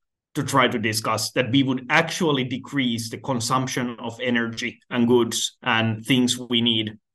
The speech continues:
strip mined from, from the mountaintops or, or whatever, that this is, is just completely out of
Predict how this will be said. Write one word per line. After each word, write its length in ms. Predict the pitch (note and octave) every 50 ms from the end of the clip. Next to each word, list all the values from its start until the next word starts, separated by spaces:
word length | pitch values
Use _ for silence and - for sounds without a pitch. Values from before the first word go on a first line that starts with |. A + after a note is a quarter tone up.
| _ _
strip 480 | - - - - - C3+ C3 A#2+ A#2 B2
mined 400 | C3+ A#2+ A2 A2 A#2 A2+ A2 A2
from, 400 | A2+ B2+ A2+ G#2+ A2 A2+ G#2+ A2
from 240 | A2 - A#2 A2 A2+
the 80 | A2+
mountaintops 680 | A#2+ B2 B2 B2+ B2 B2+ A#2+ A2+ G#2+ A2+ G#2 - - -
or, 280 | A#2+ G#2+ G#2 G#2+ G#2+ A2
or 140 | A#2+ A#2 A2+
whatever, 600 | A2 A#2+ A2+ A#2 C3 C#3 C3 B2+ A#2 G#2 A2+ A2 - - _ _ _ _ _ _ _ _ _ _ _
that 120 | - D#3+ D3
this 180 | E3 D#3+ E3
is, 220 | F#3 D#3 D3+ D3 - - - -
is 340 | A2+ A#2 G#2+ C3+ E3+ D#3 D#3
just 260 | - G#3+ F#3+ F3+ F#3+
completely 460 | - G3 F#3 F#3 F#3+ F#3+ F#3+ F3 E3 E3+
out 200 | E3+ E3 E3 E3
of 180 | D3+ D3+ -